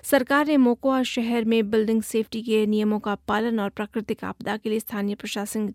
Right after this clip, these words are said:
प्रशासन की तैयारी की जांच के आदेश दिए हैं। अधिकारियों का कहना है कि ये जांच इसलिए की जा रही है कि भविष्य में ऐसे हादसों से बचा जा सके। भूस्खलन में लापता तीन सौ से ज्यादा लोगों की तलाश अब भी जारी है, जबकि शहर में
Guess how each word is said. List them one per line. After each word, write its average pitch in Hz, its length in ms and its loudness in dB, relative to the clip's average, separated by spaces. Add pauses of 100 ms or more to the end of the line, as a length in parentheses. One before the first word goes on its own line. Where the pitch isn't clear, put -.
प्रशासन 214 840 -6
की 220 220 -4 (360)
तैयारी 254 380 6
की 240 120 -2
जांच 202 320 -2
के - 140 -6
आदेश 202 460 0
दिए 208 100 0
हैं। 220 240 0 (320)
अधिकारियों 254 500 4
का 285 120 -2
कहना 262 300 4
है 285 180 4
कि 262 120 -4
ये 233 140 2
जांच 202 400 -2
इसलिए 240 260 -4
की 233 260 -4
जा 214 180 -2
रही 240 280 0
है 302 240 -2 (300)
कि 240 60 2
भविष्य 220 420 0
में 240 100 0
ऐसे 202 220 -6
हादसों 208 380 -8
से 202 200 -6
बचा 196 300 -4
जा - 180 -10
सके। - 360 -6 (360)
भूस्खलन 220 480 -2
में 226 180 0
लापता 208 420 -6
तीन 240 380 -2
सौ 220 220 -6
से 208 160 -6
ज्यादा 208 400 -4
लोगों 202 260 -2
की 208 140 -8
तलाश 196 440 -6
अब 214 220 -6
भी 233 400 -6
जारी - 280 -8
है, 226 160 -4
जबकि - 280 -10
शहर 226 360 -6
में 220 220 -2